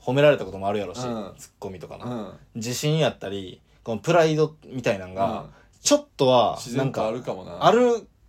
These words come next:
Speaker 1: と思うねんな。
Speaker 2: ついちゃってるんかもな。
Speaker 1: うん。それはもう、なんか、なくていいかなと
Speaker 2: それはいらんな。
Speaker 1: 思うな。
Speaker 2: 確かに。
Speaker 1: うん。
Speaker 2: ありがたい、これ。危なかった。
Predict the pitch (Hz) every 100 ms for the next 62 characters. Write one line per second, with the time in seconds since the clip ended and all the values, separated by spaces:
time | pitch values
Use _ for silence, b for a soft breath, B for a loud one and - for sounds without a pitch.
0 | _ 135 120 123 117 92 147 139 156 147
1 | 165 160 - 85 80 123 127 123 117 110
2 | 104 95 82 - _ b b b - 262
3 | 254 233 202 180 165 156 - 139 139 -
4 | - 127 147 - 98 101 117 190 202 185
5 | 165 160 151 143 131 131 104 - 113 104
6 | 98 98 90 - 123 95 85 - - 110
7 | 101 87 85 113 117 113 104 - - -
8 | - - 117 127 120 -